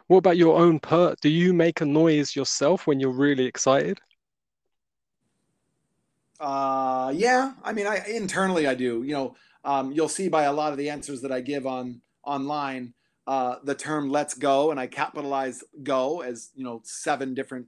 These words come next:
Speaker 2: O's at the end. Um, like, "Let's go," you know, that when I'm playing
Speaker 1: Yeah.
Speaker 2: different sports, you know, that kind of stuff. Yes,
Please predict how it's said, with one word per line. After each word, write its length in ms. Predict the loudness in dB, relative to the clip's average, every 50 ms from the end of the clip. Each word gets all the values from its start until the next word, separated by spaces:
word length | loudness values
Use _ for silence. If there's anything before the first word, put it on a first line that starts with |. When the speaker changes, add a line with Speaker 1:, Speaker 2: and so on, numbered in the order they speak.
| _
Speaker 2:
O's 280 | -8 -4 -4 -4 -4 -6
at 100 | -10 -10
the 120 | -8 -8
end. 260 | -8 -8 -10 -12 -14 _ _ _ _ _ _ _ _
Um, 220 | -10 -10 -8 -6 -6
like, 240 | -8 -8 -8 -10
"Let's 160 | -12 -12 -10 -8
go," 480 | -4 -2 0 0 0 0 -2 -2 -4
you 140 | -6 -6 -6
know, 120 | -6 -4 -4
that 240 | -4 -6 -6 -10 _ _ _
when 160 | -10 -8 -6
I'm 140 | -6 -6 -8
playing 240 | -6 -6 -6 -2 2
Speaker 1:
Yeah. 100 | 2 2
Speaker 2:
different 220 | 2 0 -6 -12
sports, 400 | -16 -6 _ -2 -2 -2 -4 -8
you 60 | -8
know, 100 | -8 -6
that 200 | -4 -4 -6 -6
kind 160 | -8 -12 -12 -12
of 60 | -12
stuff. 280 | -10 -8 -8 -8 -8 -8
Yes, 400 | -10 -10 -10 -10 -14 -18 -20 -20